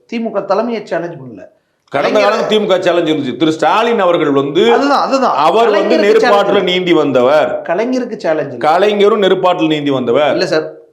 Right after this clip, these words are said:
Speaker 1: எஸ், கலைஞரும்
Speaker 2: கலைஞருக்கு
Speaker 1: எழுபதுகள்ல,
Speaker 2: எதிராக கண்டெஸ்ட் பண்ணாங்க.
Speaker 1: அறுபதுகள்ல,
Speaker 2: திரு
Speaker 1: எழுபதுகள்ல.
Speaker 2: ஸ்டாலினுக்கு எதிராக சேலஞ்ச் பண்ணாங்க.
Speaker 1: எஸ், எஸ். அறுபதுகள்ல கலைஞர் நீந்தி வர வேண்டியிருந்துச்சு. அஹ், ரெண்டாயிரத்தின்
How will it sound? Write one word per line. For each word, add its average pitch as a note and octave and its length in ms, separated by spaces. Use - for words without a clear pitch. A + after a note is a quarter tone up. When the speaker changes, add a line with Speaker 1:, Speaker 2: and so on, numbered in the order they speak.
Speaker 1:
எஸ், G3+ 300
கலைஞரும் F3+ 600
Speaker 2:
கலைஞருக்கு G3+ 40
Speaker 1:
எழுபதுகள்ல, G#3+ 680
Speaker 2:
எதிராக G#3 560
கண்டெஸ்ட் A3 460
பண்ணாங்க. C3+ 460
Speaker 1:
அறுபதுகள்ல, G3+ 500
Speaker 2:
திரு G#3 220
Speaker 1:
எழுபதுகள்ல. G#3 120
Speaker 2:
ஸ்டாலினுக்கு G3+ 680
எதிராக G3+ 320
சேலஞ்ச் G3+ 340
பண்ணாங்க. C#3+ 320
Speaker 1:
எஸ், A#2 420
எஸ். - 420
அறுபதுகள்ல E3+ 640
கலைஞர் E3+ 360
நீந்தி D3+ 240
வர C3+ 120
வேண்டியிருந்துச்சு. C3 680
அஹ், A#2+ 220
ரெண்டாயிரத்தின் F3+ 680